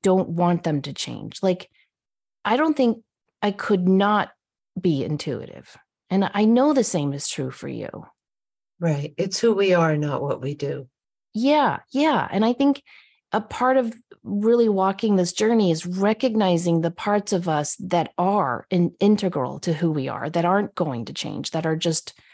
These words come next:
Speaker 1: like our hair color or, I don't know, the shape of our body. I, it's not, it's who we are. It's not gonna change.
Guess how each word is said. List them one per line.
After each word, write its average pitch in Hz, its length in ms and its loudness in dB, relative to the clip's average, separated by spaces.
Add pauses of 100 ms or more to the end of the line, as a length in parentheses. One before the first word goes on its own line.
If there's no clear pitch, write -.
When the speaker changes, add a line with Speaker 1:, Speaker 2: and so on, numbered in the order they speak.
(400)
Speaker 1:
like 156 220 -2
our 123 120 0
hair 202 300 0
color 135 480 -8
or, 139 420 -2 (400)
I 170 100 -2
don't 190 140 2
know, 131 140 -2
the 156 80 0
shape 175 300 0
of 175 120 0
our 160 120 0
body. 156 440 0
I, - 140 -6
it's - 280 -6
not, 214 280 2
it's 190 180 -2
who 226 200 0
we 208 200 0
are. 175 320 0
It's 147 160 -10
not 190 200 0
gonna 175 200 0
change. 160 560 -6